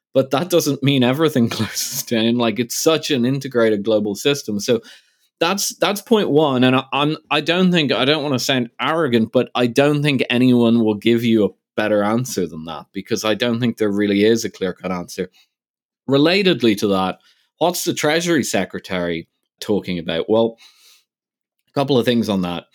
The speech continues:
First of all, do they currently have a plan for this at the U S Treasury?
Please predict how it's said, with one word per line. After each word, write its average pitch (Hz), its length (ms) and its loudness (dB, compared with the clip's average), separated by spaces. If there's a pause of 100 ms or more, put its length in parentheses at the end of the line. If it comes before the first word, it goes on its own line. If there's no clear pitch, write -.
(480)
First 180 320 0
of 135 120 0
all, 117 440 4 (320)
do 131 140 4
they 120 160 2
currently 131 520 2
have 110 220 -4
a 98 40 -8
plan 107 460 -2
for 104 160 -4
this 85 540 -6
at 95 160 -6
the 104 80 -2
U 98 220 2
S 90 180 -2
Treasury? 90 680 -6